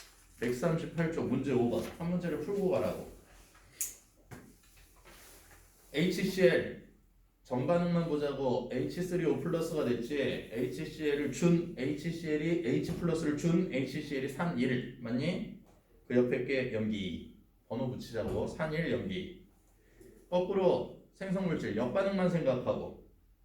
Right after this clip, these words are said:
에이치 쓰리 O 플러스가 씨엘 마이너스에게 줬겠지. 주는 애를 에이치씨엘, 에이치 쓰리 O 플러스 산 이. 씨엘 마이너스 염기 이. 염기 일, 이 일,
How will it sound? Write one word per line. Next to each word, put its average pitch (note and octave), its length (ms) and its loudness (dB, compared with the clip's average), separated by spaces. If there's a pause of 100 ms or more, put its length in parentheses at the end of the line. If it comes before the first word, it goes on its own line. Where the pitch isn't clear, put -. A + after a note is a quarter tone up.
(260)
에이치 F3 300 0
쓰리 F#3 220 4
O D#3 180 4
플러스가 D#3+ 600 0
씨엘 F#3+ 340 -4
마이너스에게 D3+ 640 0
줬겠지. - 600 -8 (460)
주는 E3+ 340 2
애를 E3+ 380 2
에이치씨엘, F3 920 2
에이치 B2 260 -4
쓰리 E3 200 -4
O C#3 120 0
플러스 E3 440 -2
산 F3+ 320 -4
이. - 420 -4 (1300)
씨엘 D3+ 300 -2
마이너스 A#2+ 440 2 (380)
염기 G#2+ 260 -2
이. E2+ 380 -8 (680)
염기 A#3+ 340 4
일, F#3+ 400 -8 (340)
이 C3+ 280 -2
일, - 380 -10